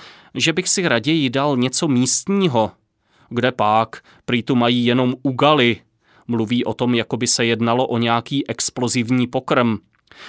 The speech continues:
Přece jen ale na doporučení sousedky z Vídně dostávám jeden místní produkt.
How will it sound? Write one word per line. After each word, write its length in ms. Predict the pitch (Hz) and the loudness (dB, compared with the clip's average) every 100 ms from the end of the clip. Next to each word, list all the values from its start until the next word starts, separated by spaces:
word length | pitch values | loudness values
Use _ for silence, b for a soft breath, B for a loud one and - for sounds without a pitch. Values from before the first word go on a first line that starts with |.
| B | B
Přece 340 | - 208 - 131 | -4 -2 2 2
jen 200 | 117 - | 2 0
ale 180 | 117 120 | 0 2
na 120 | 120 | 2
doporučení 760 | 120 120 131 127 - 147 156 | 0 -2 -4 -2 -2 0 0
sousedky 640 | 151 120 117 - 135 - 156 | 0 -2 -4 -6 -6 -4 -2
z 100 | 113 | -2
Vídně 480 | 123 123 127 147 117 | -4 -6 -2 0 0
dostávám 760 | 117 - - 156 110 104 107 | -2 -2 -2 0 0 0 0
jeden 340 | 110 110 117 117 | 0 0 0 2
místní 580 | 120 120 - - 127 | 2 0 -2 -2 -2
produkt. 600 | 120 120 113 117 - - | 0 -2 0 -2 -6 -20